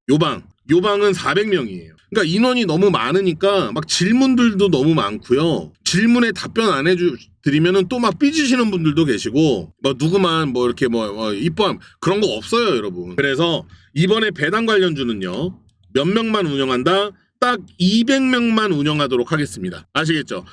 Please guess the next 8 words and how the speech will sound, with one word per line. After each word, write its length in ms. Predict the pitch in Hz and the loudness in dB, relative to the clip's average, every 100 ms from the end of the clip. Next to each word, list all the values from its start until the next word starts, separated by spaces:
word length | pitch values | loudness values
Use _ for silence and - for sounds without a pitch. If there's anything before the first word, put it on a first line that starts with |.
| - - | -20 -4
선착순으로 720 | 233 240 254 - 240 226 220 208 | 0 2 0 0 2 2 2 0
딱 140 | 254 - - | -6 -8 -4
이백 400 | 165 214 240 262 | 0 0 0 0
명만 440 | 262 247 233 226 | 0 2 4 4
운영을 340 | 175 143 160 165 | 2 2 2 2
할 100 | 180 | 2
거기 240 | 202 185 | 0 0
때문에 600 | 180 143 127 156 160 101 | 0 0 0 0 -2 -4